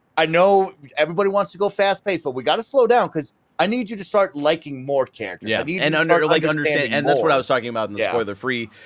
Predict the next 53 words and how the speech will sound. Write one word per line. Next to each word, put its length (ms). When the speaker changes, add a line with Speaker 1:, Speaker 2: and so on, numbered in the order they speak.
Speaker 2:
uh, 180
part 240
of 100
it. 140
Like, 200
even 240
though, 160
like, 240
uh, 100
this 240
part 220
of 80
the 80
season 460
wasn't 320
as, 500
uh, 320
maybe 220
not 160
as 100
interesting 440
in 40
the 80
moment, 320
I 80
do 160
think 220
there 160
will 100
be 240
payoffs 500
and, 220
like, 240
uh, 60
little 360
moments 400
here 200
and 140
there, 280
even 220
from 320
this 160
part 220
of 80
the 80
season, 680
uh, 80
Speaker 1:
Mm-hmm. 100
Speaker 2:
that 140
I 80
think 260
will, 320
will, 320